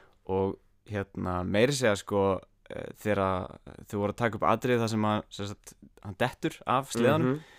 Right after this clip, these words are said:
Speaker 1: þá, hérna, meiddi stöndarinn sig.
Speaker 2: Ó,
Speaker 1: Og
Speaker 2: tí-
Speaker 1: ég var, þú veist, ég stóð þarna og ég var að fylgjast með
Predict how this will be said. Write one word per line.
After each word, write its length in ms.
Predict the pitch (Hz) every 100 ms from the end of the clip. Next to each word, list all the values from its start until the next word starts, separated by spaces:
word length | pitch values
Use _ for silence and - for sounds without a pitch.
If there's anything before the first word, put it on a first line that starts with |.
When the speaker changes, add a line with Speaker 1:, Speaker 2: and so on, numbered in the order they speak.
| - _ -
Speaker 1:
þá, 460 | - 117 120 120 - _ _ -
hérna, 600 | 113 - 107 107 104 - _ -
meiddi 480 | 131 220 - - 104
stöndarinn 500 | - 202 - 95 -
sig. 160 | - - _ - -
Speaker 2:
Ó, 20 | 95
Speaker 1:
Og 80 | 85 -
Speaker 2:
tí- 160 | 95 117
Speaker 1:
ég 120 | 175 156
var, 100 | - -
þú 80 | -
veist, 160 | 117 -
ég 160 | 113 143
stóð 340 | - 160 165
þarna 100 | 117
og 60 | 113
ég 100 | 113
var 100 | 120
að 80 | 113
fylgjast 260 | 147 113 117
með 360 | 147 87 62